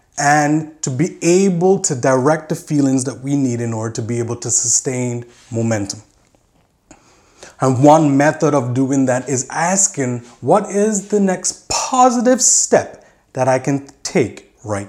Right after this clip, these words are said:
now?" See, and in the story of this philosopher's stone, we have the ability to turn junk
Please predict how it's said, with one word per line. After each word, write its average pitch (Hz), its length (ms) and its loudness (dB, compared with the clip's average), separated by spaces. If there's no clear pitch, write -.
now?" 107 320 -8
See, - 120 4
and 156 120 6
in 151 80 6
the 143 60 4
story 185 340 2
of 170 100 0
this 156 120 0
philosopher's 139 540 0
stone, 107 220 -4
we 113 120 -4
have 117 200 -2
the 123 120 0
ability 117 500 -4
to 113 120 -8
turn 107 520 -8
junk 147 400 -2